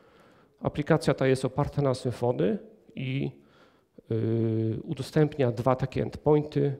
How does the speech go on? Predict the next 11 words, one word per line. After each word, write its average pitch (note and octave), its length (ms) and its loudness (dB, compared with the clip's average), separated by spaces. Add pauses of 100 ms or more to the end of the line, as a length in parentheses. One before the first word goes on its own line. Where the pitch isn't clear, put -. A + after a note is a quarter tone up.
(100)
Pierwszy D3 320 4
z A2+ 140 -2
nich, C3+ 220 0
nazwany A2 520 -2
Benchmark A#2+ 680 -4
Hello B2 300 2
World, C#3+ 460 0 (640)
y, A2 240 0
dokonuje C3+ 580 2
pod - 160 -6
spodem A#2+ 440 0